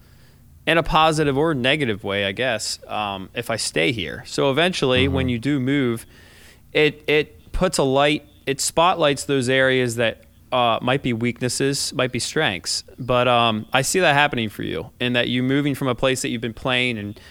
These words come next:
Speaker 1: practicing and recording your whole life, and now you're going somewhere new, and you're gonna be setting your kit up probably a little bit differently. Uh, the sounds that you're gonna be getting are different. The camera angles,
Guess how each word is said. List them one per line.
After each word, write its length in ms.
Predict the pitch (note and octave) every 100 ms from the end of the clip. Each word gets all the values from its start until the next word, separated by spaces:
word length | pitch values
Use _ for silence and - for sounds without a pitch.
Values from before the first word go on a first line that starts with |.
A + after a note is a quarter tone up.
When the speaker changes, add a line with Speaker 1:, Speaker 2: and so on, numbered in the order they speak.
| -
Speaker 1:
practicing 520 | - C#3 C3 B2+ C3+ A#2
and 80 |
recording 340 | G#2+ - A#2+ G#2+
your 80 | G2
whole 220 | C3+ D3
life, 420 | A2+ G#2 G#2 - - - -
and 100 | B2+
now 100 | C3+
you're 100 | C#3+
going 180 | C#3 C3+
somewhere 280 | D3 B2+ A#2+
new, 220 | B2+ B2+
and 60 | A2+
you're 100 | A2+
gonna 160 | A2
be 80 | A2
setting 320 | - C3 C3+
your 120 | B2 A2+
kit 220 | - B2+
up 240 | B2 - - - -
probably 380 | - C#3+ C#3 C3
a 60 | A#2
little 180 | B2
bit 160 | B2 -
differently. 640 | D3+ D#3 D#3 D3 D3 D3 - - - - -
Uh, 380 | A#2 A2+ G#2+ A2
the 140 | A#2
sounds 460 | - B2+ B2+ C#3+ C#3+
that 100 | -
you're 140 | C3
gonna 240 | C3+ C3 B2 - -
be 160 | - C3
getting 320 | C3+ C3 C3+
are 80 | C3
different. 520 | B2+ C#3 - B2+ -
The 320 | A#2 G#2+ G#2 - -
camera 340 | - B2 B2+ A#2+
angles, 420 | A#2+ A#2 A2